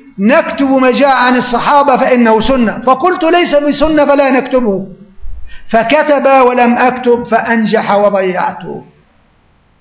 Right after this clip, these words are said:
الإمام الزهري كتب عن الصحابة ففاق، وهو الذي جمع السنة،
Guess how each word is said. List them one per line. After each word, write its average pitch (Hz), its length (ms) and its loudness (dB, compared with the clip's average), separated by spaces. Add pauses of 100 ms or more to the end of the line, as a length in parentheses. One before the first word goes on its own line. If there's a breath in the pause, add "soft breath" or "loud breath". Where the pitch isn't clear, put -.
(720)
الإمام 214 300 0
الزهري 208 800 -2 (960)
كتب 254 320 0
عن 220 220 0
الصحابة 214 720 -4 (640)
ففاق، 247 480 2
وهو 226 280 4
الذي 226 280 0
جمع 214 320 0
السنة، 214 580 -2